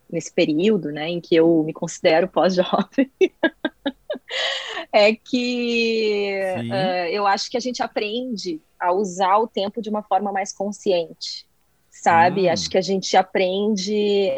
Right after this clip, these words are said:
Speaker 1: a,
Speaker 2: Uhum.
Speaker 1: a estar na vida de uma maneira mais consciente e a utilizar o tempo que a gente tem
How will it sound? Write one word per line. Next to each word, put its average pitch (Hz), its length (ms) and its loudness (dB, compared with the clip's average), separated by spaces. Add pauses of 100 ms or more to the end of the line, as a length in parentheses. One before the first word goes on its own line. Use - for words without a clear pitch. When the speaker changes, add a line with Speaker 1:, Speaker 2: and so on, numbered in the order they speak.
Speaker 1:
a, 170 580 -2
Speaker 2:
Uhum. 190 80 -6
Speaker 1:
a 170 100 0
estar 208 580 0 (680)
na 190 160 -6
vida 202 520 2
de 220 120 -4
uma 208 120 -2
maneira 185 300 -2
mais 175 160 -6
consciente 185 640 -2
e 220 100 4
a 196 60 6
utilizar 220 500 2
o 254 60 4
tempo 247 320 2
que - 80 -2
a 220 40 0
gente 214 280 -4
tem 202 420 -4